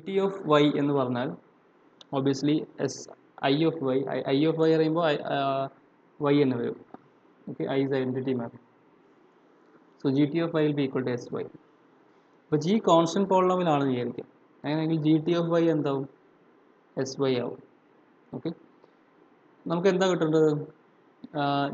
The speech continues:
G T of Y എവിടെ ഉണ്ടാവണം? G T of Y W-ൽ ഉണ്ടാവണം. അതാണ് നമുക്ക് വേണ്ടത്. മീൻസ്,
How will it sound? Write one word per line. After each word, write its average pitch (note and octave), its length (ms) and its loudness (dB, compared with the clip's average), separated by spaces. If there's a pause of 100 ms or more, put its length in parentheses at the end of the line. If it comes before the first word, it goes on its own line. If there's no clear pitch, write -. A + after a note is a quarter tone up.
G E3 200 4
T F3+ 140 4
of F3+ 80 -2 (160)
Y F#3+ 40 2 (560)
എവിടെ D3 200 0
ഉണ്ടാവണം? C#3+ 340 0 (220)
G C#3+ 180 0
T D#3+ 140 0
of D#3+ 80 -4 (160)
Y E3+ 40 -2 (280)
W-ൽ C#3 320 0
ഉണ്ടാവണം. B2 320 -8 (540)
അതാണ് C#3+ 180 0
നമുക്ക് D3 240 -2
വേണ്ടത്. B2 280 -6 (1000)
മീൻസ്, D3 240 0